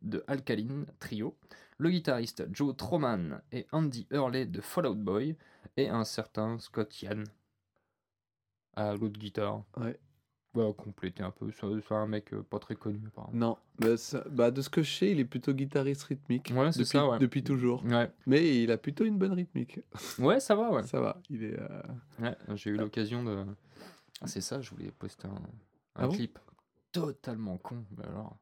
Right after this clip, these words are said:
Speaker 1: j'étais mort de rire.
Speaker 2: Bah, c'est pas un
Speaker 1: Ils
Speaker 2: clip.
Speaker 1: ont de l'humour, les mecs, quoi. Enfin, ils ont
Speaker 2: Euh,
Speaker 1: de
Speaker 2: oui,
Speaker 1: l'autodérision.
Speaker 2: le clip où ils meurent tous ?
Speaker 1: Euh, non, ils font une espèce de, c'est une espèce de super pouvoir avec leur guitare, euh.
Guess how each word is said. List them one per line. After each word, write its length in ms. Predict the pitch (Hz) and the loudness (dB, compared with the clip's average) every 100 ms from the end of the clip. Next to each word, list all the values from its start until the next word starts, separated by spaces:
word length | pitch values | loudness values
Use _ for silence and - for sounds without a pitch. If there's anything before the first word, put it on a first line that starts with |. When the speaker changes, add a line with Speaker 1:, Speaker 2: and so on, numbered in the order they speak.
| _ _ _ _ _ _ | _ _ _ _ _ _
Speaker 1:
j'étais 160 | _ 107 | _ -2
mort 160 | 107 110 | 0 0
de 80 | |
rire. 160 | 107 95 - - - - _ _ _ _ - | -2 -4 -10 -20 -20 -20 _ _ _ _ -10
Speaker 2:
Bah, 120 | 151 | -8
c'est 160 | 139 135 | -6 2
pas 120 | 131 | 6
un 40 | 131 | 6
Speaker 1:
Ils 80 | |
Speaker 2:
clip. 180 | 123 139 | 2 0
Speaker 1:
ont 60 | 147 | 2
de 60 | |
l'humour, 260 | 151 160 113 | 2 2 2
les 100 | 104 | 0
mecs, 200 | 101 101 | -2 -4
quoi. 80 | 98 | -8
Enfin, 200 | 107 101 | -4 -4
ils 200 | 104 101 | -4 -2
ont 40 | |
Speaker 2:
Euh, 80 | 110 | 2
Speaker 1:
de 60 | 107 | 8
Speaker 2:
oui, 40 | |
Speaker 1:
l'autodérision. 680 | - 302 185 160 156 131 98 | 8 8 6 2 0 0 2
Speaker 2:
le 240 | 127 123 | 4 4
clip 240 | 120 180 165 | 4 0 0
où 40 | |
ils 100 | 165 165 | 0 2
meurent 260 | 165 - | 0 0
tous ? 320 | 247 294 - - - - _ _ - | 2 0 0 -12 -14 -14 _ _ 0
Speaker 1:
Euh, 180 | 104 110 | 2 4
non, 260 | 131 143 | 4 4
ils 60 | 127 | 2
font 180 | - 117 | 0 0
une 80 | 110 | 0
espèce 280 | - 113 104 | 0 -2 0
de, 480 | 107 101 101 104 101 | 2 2 2 2 0
c'est 460 | - - 104 104 | -4 -2 2 2
une 120 | 104 | 2
espèce 240 | 101 - 107 | -2 -4 -4
de 60 | |
super 340 | 104 - 117 110 | -4 -4 -4 -4
pouvoir 380 | 117 104 113 107 | -4 0 0 0
avec 140 | 98 | -2
leur 140 | 98 | -4
guitare, 460 | 107 98 107 107 | -6 -2 0 2
euh. 100 | 101 | -2